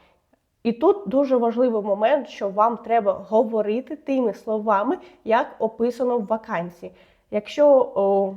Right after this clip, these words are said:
наприклад, я, е, знову ж кажу, по своїй специфіці, там написано робити user-friendly, е, сторінки, то я так і кажу, що в мене великий опит роботи над, е, сторін-,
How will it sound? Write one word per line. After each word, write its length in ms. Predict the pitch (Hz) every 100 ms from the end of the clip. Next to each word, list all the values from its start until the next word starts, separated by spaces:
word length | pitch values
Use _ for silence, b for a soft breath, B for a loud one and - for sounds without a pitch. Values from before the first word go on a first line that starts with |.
| -
наприклад, 640 | 202 196 226 226 190 190 b b b b b
я, 320 | 220 214 214 -
е, 80 | 208
знову 280 | 196 214 196
ж 80 | -
кажу, 220 | 202 196
по 160 | 196 202
своїй 300 | 214 214 208
специфіці, 640 | - 196 196 190 - 190 b b b _ -
там 200 | 208 220
написано 800 | 208 202 233 226 220 196 196 190 - _ _ _ _ _ _
робити 640 | 202 202 208 196 254 254 240
user-friendly, 1200 | 226 214 240 240 226 - 226 247 233 220 214 220 B B B 208
е, 220 | 208 214
сторінки, 800 | - 226 220 359 381 381 359 349 B _
то 100 | 214
я 180 | 208 254
так 220 | 262 247
і 40 |
кажу, 380 | 233 220 214 196
що 140 | 196 196
в 40 |
мене 500 | 220 294 294 254 - -
великий 540 | 190 202 220 233 220
опит 460 | - 262 311 302 294
роботи 600 | 214 202 233 254 247 226 b b b b -
над, 520 | 208 208 226 208 208
е, 300 | 202 202 196
сторін-, 540 | - 202 208 262 262